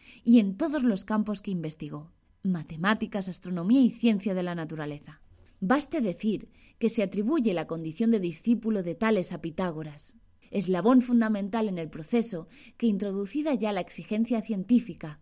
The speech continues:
conduce a la filosofía. Pero discípulo no significa archivero de las opiniones del maestro, sino continuador de la disposición de espíritu que hacía del mismo, precisamente, un maestro.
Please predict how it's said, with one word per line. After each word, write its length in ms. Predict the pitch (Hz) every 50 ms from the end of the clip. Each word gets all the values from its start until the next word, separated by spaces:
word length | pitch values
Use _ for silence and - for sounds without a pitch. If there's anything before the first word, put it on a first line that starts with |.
| _ _ -
conduce 600 | - 220 185 165 170 175 240 247 220 - 208 165
a 40 |
la 120 | 156 156 156
filosofía. 640 | - 170 160 156 - 160 147 - 151 143 139 - _ _ _ _ _ _
Pero 220 | - 262 254 247
discípulo 760 | 233 254 240 - - 311 330 277 - 196 180 165 156 156 170
no 220 | - 190 196 208
significa 580 | 208 - 254 220 208 190 175 - 226 226 233 214
archivero 680 | 180 151 - - - - 165 147 180 214 226 185 170 160
de 100 | 170 170
las 180 | 165 165 -
opiniones 460 | 170 147 151 147 170 196 208 190 170
del 140 | 190 180 170
maestro, 500 | 160 160 190 247 240 - - - 151 - _ _ _ _ _ _
sino 440 | - - - - 240 226 220 202 196
continuador 840 | - 202 190 185 190 202 202 185 175 170 165 165 175 233 240 208
de 100 | 175 175
la 120 | 170 170 160
disposición 680 | 165 156 - - - 170 - - 156 - 220 214 226
de 80 | 220 196
espíritu 680 | 180 - - - 254 226 202 180 151 - 170 160 - _
que 120 | - 262 254
hacía 340 | 160 - - - 277 294 269
del 220 | 233 233 220 208
mismo, 460 | 214 240 247 220 160 170 165 160 156 -
precisamente, 880 | - 165 156 - - 208 185 - 202 196 196 185 165 151 151 151 151 - - -
un 200 | 233 226 185 165
maestro. 540 | 151 143 147 143 - - - - - _